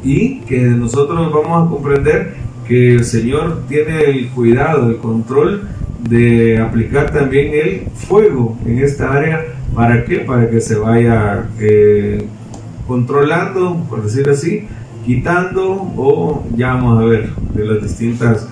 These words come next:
eh, cosas o distintas maneras que el Señor puede permitir. Amén. Porque aquí es donde, eh, tenemos que entender que el Señor nos ayuda a dominarla,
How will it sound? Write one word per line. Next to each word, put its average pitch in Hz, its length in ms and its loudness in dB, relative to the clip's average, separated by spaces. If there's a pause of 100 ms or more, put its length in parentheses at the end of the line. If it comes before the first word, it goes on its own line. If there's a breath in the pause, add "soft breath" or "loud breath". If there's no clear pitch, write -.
(320 loud breath)
eh, 104 560 4
cosas 156 460 0
o 101 180 -4
distintas 107 540 -4
maneras 131 480 2
que 117 80 -2
el 107 80 -4
Señor 104 300 -2
puede 113 240 0
permitir. 123 720 0 (340 loud breath)
Amén. 123 480 -2
Porque 113 500 2
aquí - 240 -4
es 156 60 -2
donde, 147 640 0
eh, 107 460 2
tenemos 123 400 -2
que 117 140 0
entender 113 500 0 (320 loud breath)
que 120 100 0
el 117 100 2
Señor 120 440 0
nos - 320 -4
ayuda 123 600 0 (120)
a 107 120 -2
dominarla, 151 920 0